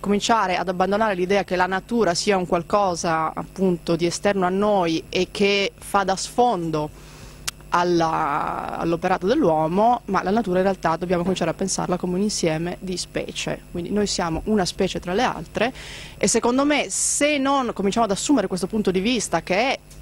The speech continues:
appunto non più antropocentrico ma biocentrico, eh, facciamo poca strada.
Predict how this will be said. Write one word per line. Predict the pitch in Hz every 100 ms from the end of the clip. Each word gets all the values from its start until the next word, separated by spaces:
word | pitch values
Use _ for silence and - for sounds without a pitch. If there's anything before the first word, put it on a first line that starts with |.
| - -
appunto | 180 - 233 196 175
non | 190
più | 190 277
antropocentrico | 254 196 190 - 233 170 175
ma | 175
biocentrico, | 185 320 - 180 156 151 190 185 202 202 -
eh, | 180 165
facciamo | - 190 180 165
poca | 156 156
strada. | - - - -